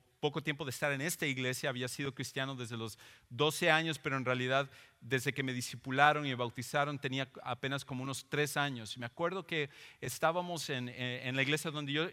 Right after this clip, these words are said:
yo estaba, eh, estábamos en lo que se llama una sesión de negocios, donde se reúnen para hablar acerca de diferentes temas importantes para la iglesia.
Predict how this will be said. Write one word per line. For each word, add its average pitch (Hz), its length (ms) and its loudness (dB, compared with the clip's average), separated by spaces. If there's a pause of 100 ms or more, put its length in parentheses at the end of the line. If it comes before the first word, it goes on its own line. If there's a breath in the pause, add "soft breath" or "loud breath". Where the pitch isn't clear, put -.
yo 143 120 -2
estaba, 165 460 2 (340 loud breath)
eh, 143 200 -6
estábamos 160 460 2
en 151 80 -2
lo 139 100 0
que 143 100 -2
se 135 200 -4
llama 151 260 2
una 156 240 -4
sesión 165 500 -2
de 160 80 -2
negocios, 147 600 -2
donde 113 220 -6
se 120 180 -4
reúnen 156 520 0 (320 loud breath)
para 123 720 6
hablar 135 440 6
acerca 147 380 -4
de 127 100 0
diferentes 127 560 -4
temas 156 380 -2
importantes 139 720 -4
para 127 220 -2
la 117 100 -2
iglesia. 143 500 0